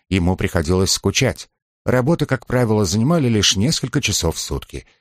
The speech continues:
и потому приказ сбегать в дом одного из самых выдающихся граждан Рима был для него прекрасной возможностью ненадолго оторваться от бесконечной рутины.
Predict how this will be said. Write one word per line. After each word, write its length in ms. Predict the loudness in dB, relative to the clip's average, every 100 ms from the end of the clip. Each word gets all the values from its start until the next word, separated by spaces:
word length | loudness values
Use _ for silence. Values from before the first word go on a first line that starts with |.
| _
и 80 | -4
потому 380 | -2 0 0 0
приказ 420 | -2 0 0 0
сбегать 480 | -2 -2 0 0 -4
в 80 | 0
дом 220 | 0 0
одного 320 | -2 0 0
из 80 | 0
самых 300 | -2 -2 -2
выдающихся 720 | 0 0 2 0 0 0 -2
граждан 440 | 0 0 -2 -4
Рима 400 | -2 0 2 0 -4 _ _
был 240 | 0 0 2
для 160 | 2
него 240 | 2 0 -2
прекрасной 600 | -4 -4 -2 -2 0 0
возможностью 800 | 0 0 2 0 0 0 -2 -4 -12 -2
ненадолго 680 | 0 2 2 2 2 0
оторваться 720 | -2 -4 -4 -2 -2 -2 -4 -4
от 140 | -2
бесконечной 680 | -2 -2 -2 -2 -2 -2 -2
рутины. 460 | -6 -8 -10 -12